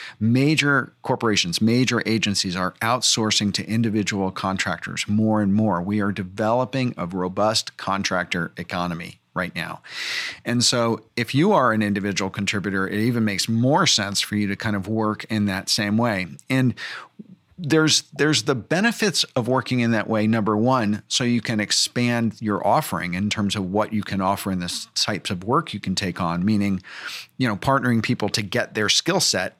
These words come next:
to deliver the thing. But here's the other key part of it for me, which is that it's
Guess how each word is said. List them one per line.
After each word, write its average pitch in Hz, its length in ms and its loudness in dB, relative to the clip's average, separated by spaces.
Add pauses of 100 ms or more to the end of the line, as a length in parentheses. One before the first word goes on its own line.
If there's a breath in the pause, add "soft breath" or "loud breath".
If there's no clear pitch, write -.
to 117 100 0
deliver 113 440 2
the 92 180 -4
thing. - 480 -2 (640 loud breath)
But 135 120 2
here's 175 300 4
the 123 120 4
other 123 280 4
key - 260 -2
part 98 260 -2
of 92 100 -4
it - 200 -10
for 110 160 0
me, 113 380 2
which 107 260 -2
is 113 220 0
that 113 300 -2 (1120 loud breath)
it's 139 180 0